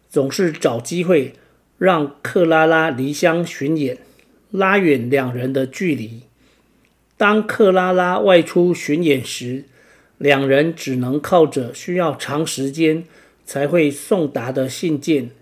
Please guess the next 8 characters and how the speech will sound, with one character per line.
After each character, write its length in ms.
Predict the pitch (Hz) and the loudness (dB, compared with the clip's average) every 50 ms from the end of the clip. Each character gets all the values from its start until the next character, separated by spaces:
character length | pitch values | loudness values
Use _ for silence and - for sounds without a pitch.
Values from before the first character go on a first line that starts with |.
| _ _ | _ _
联 220 | - 131 139 151 | -4 -2 0 0
系 260 | 151 - - 185 160 135 | -2 -2 -4 -4 -4 -4
情 280 | 131 - 135 143 156 | -4 -4 -4 -4 -4
感。 220 | 147 - - - - - _ _ _ _ _ _ _ _ _ _ _ _ _ _ _ _ _ _ _ | -4 -4 -8 -8 -12 -20 _ _ _ _ _ _ _ _ _ _ _ _ _ _ _ _ _ _ _
这 160 | - 254 240 | 4 4 4
首 260 | - - 170 135 127 | 4 4 0 0 0
作 240 | 120 - 220 196 160 | 0 4 4 6 4
品 220 | 139 - - - | 4 2 -6 -16